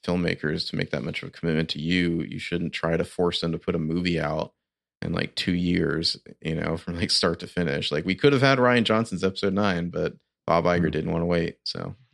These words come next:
Speaker 1: oh well.
Speaker 2: Well, also, they didn't go to bat for that man one iota.
Speaker 1: Mm-hmm. <laughs> And then the Kevin Feige movie,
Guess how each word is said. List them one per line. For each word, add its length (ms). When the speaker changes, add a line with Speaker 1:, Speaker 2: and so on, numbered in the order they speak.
Speaker 1:
oh 80
well. 240
Speaker 2:
Well, 100
also, 680
they 120
didn't 180
go 100
to 80
bat 300
for 80
that 120
man 360
one 200
iota. 420
Speaker 1:
Mm-hmm. 220
<laughs> 40
And 140
then 320
the 460
Kevin 280
Feige 380
movie, 580